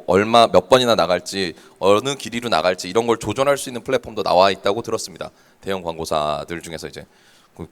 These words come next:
구글의 사례를 들었고요. 그 씨티비가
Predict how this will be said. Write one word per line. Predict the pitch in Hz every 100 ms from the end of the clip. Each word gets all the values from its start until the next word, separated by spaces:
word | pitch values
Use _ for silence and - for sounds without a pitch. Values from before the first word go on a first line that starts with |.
| - -
구글의 | 95 95
사례를 | 95 90
들었고요. | - 76 - 82 143 _ _ _ _ _
그 | - 202 196
씨티비가 | 190 202 - 262 240 240 226 220 214 208 202 196 185 214 190 87